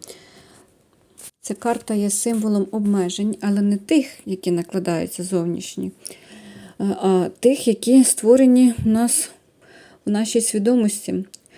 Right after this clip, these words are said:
Ви можете відчувати себе, наче перебуваєте в пастці, без можливості вийти з якоїсь ситуації. Однак варто замислитись, чи справді ці обмеження реальні. Часто вісім мечів вказує на ситуації, де ми самі себе стримуємо через страхи, сумніви або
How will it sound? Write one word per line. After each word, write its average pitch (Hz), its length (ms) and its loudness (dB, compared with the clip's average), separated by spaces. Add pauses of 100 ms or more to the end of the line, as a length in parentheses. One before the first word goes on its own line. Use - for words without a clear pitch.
(340)
Ви 214 120 0
можете 233 340 4
відчувати 214 520 -2
себе, 214 460 0
наче 214 580 -2 (100)
перебуваєте 208 560 -2
в 202 60 -10
пастці, 202 540 -4
без 180 320 -4
можливості 226 580 0
вийти 214 360 0
з 196 80 -6
якоїсь 196 380 -4
ситуації. 185 680 -6
Однак 208 340 -2
варто 226 440 -4
замислитись, 202 800 -2 (400)
чи - 140 -8
справді 254 460 2
ці 247 200 -2
обмеження 202 560 0
реальні. 190 520 -2 (1000)
Часто 277 320 2
вісім 269 260 2
мечів 240 220 0
вказує 240 400 0
на 220 60 -2
ситуації, 220 600 -2
де 208 120 -2
ми 214 160 0
самі 220 380 0
себе 196 440 -2
стримуємо 185 640 0
через 202 280 -8
страхи, 190 640 0
сумніви 196 800 0
або 196 300 -6